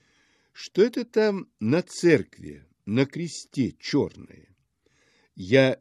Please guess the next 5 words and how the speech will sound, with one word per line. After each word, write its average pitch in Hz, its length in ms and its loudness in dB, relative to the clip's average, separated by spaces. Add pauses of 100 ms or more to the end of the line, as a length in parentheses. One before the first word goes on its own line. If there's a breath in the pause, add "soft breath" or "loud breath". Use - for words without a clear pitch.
не 110 180 0
могу 117 340 -2
разглядеть», — 104 720 -6
заметил 87 460 -8
Растопчин. - 720 -14